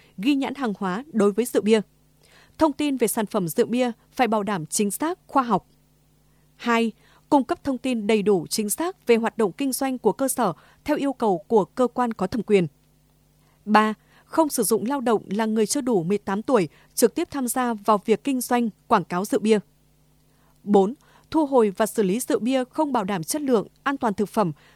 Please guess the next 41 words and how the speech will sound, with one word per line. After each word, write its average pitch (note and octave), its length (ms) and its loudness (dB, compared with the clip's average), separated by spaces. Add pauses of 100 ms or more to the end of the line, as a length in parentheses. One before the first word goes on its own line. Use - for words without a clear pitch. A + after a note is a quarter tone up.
do C#4+ 240 -2
cơ C#4 200 -4
sở A3+ 180 -2
mình F#3 200 -2
sản F#3+ 280 -4
xuất, - 240 -4 (160)
mua C4 140 2
bán G#3 300 -4
theo C4 120 -2
quy B3+ 140 -2
định G#3+ 180 2 (120)
của G#3 120 2
pháp - 200 -6
luật G#3+ 160 2 (280)
về A3 340 0
an C4 140 -2
toàn G#3+ 200 -4
thực F#3+ 120 -2
phẩm. F#3+ 200 2 (1200)
Năm, A#3 260 2 (400)
cơ D#4 140 4
sở A#3 200 0
bán G3+ 260 -4
rượu C4+ 160 2
bia C4 240 0
phải A3+ 220 0
niêm A3+ 160 -2
yết - 240 -6
thông C#4+ 200 -4
báo A3 320 -2
không C#4 240 -2
bán A3+ 180 -2
rượu - 180 -2
bia A#3+ 220 2 (280)
cho D#4 160 0
người B3+ 240 0
chưa - 180 -2
đủ A3+ 200 0
mười F#3 160 0
tám G3 220 -4
tuổi. A3 240 2